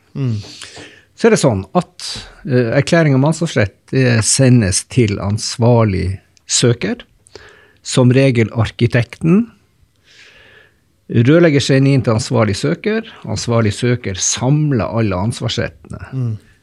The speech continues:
Speaker 2: og sender inn til kommunen. I en felles søknad og i en såkalt gjennomføringsplan som ikke rørleggeren har noe med å gjøre. Gjennomføringsplanen er bare oversikt over alle som har ansvarsrett.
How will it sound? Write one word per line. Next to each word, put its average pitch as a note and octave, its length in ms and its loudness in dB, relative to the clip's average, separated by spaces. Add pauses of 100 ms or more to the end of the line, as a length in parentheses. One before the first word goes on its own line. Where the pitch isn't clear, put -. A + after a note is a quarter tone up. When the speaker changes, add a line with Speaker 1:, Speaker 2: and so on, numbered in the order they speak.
(160)
Speaker 2:
og A2 80 -6
sender G#2 360 0
inn G2 100 -4
til - 160 -12
kommunen. - 380 -10 (1400)
I B2+ 200 0
en A2+ 140 0
felles A2+ 380 -2
søknad C#3 600 -2
og G#2 300 -4 (600)
i G#2 180 -2
en G2 140 -8
såkalt - 640 -8
gjennomføringsplan A#2+ 760 -4
som G2+ 160 -6
ikke A2 180 -4
rørleggeren F2+ 380 -2
har F2 120 -8
noe E2 260 -10
med D#2 160 -8
å D2+ 100 -12
gjøre. E2+ 320 -14 (880)
Gjennomføringsplanen B2+ 680 0
er F#2+ 60 -4
bare G2 300 -4
oversikt G#2 560 -4
over E2+ 180 -8 (120)
alle B2 480 0 (120)
som G2+ 500 -4
har F2+ 400 -6
ansvarsrett. - 720 -10